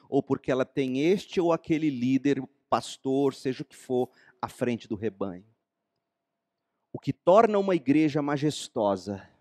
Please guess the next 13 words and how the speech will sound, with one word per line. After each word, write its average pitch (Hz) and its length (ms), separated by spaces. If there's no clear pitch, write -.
é 120 60
a 117 60
presença 131 840
do 127 100
rei. 87 560
Sem 269 460
o 220 40
rei, 151 560
não 139 260
há 135 80
valor 135 580
na 107 120
igreja. 90 640